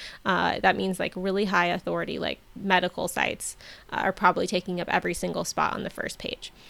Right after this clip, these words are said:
And again, that's because Google doesn't want to take a chance and display incorrect information or fringe information on the first page for such a high volume, standardized term that so many people would be looking for.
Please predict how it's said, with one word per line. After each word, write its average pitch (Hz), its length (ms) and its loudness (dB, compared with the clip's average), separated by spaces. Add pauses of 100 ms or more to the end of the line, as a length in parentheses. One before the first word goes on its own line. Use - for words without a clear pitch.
(340)
And 202 280 4
again, 202 260 8
that's 196 220 4
because 196 300 2
Google 175 360 0
doesn't 185 300 0
want - 220 -2
to 175 380 -2
take 196 220 -2
a 180 60 0
chance 220 360 2
and 180 140 0
display 180 540 0
incorrect 214 400 0
information 185 960 0 (180)
or 185 140 -2
fringe 220 400 4
information 180 720 0
on 202 200 2
the 202 40 0
first 180 300 -2
page 170 200 0
for 185 140 -4
such 175 220 -4
a - 80 -4
high 190 420 2
volume, - 680 -2 (300)
standardized 170 800 2
term 190 300 2
that 165 160 0
so 185 320 0
many 175 200 -2
people 170 340 -4
would - 180 -6
be - 340 -6 (160)
looking - 320 2
for. - 320 -6